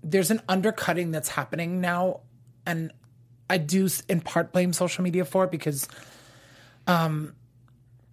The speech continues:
it's now possible basically to get your headshots done by someone who has no, no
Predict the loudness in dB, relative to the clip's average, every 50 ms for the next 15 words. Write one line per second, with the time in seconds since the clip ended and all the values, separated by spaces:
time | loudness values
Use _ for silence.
0 | _ _ _ _ _ -20 -20 _ _ _ _ _ _ _ _ _ _ _ _ _
1 | _ _ _ 2 2 4 4 2 2 2 2 2 2 2 2 2 0 0 0 0
2 | 0 0 0 -2 -2 -2 -4 -2 -2 -2 -2 -2 -2 -2 -2 0 0 0 0 0
3 | 0 0 0 0 -2 0 0 0 0 -2 -2 -2 -2 0 0 0 0 0 -2 -4
4 | -4 -6 -6 -6 -6 -4 -4 -2 0 0 2 2 2 4 4 2 2 2 0 0
5 | -2 -4 -10 -18 _ _ _ -20 -20 -20 _ _ _ _ _ -20 _ _ _ _
6 | _ -20 _ _ _ _ _ -2 0 2 4 6 6 6 8 8 8 6 4 2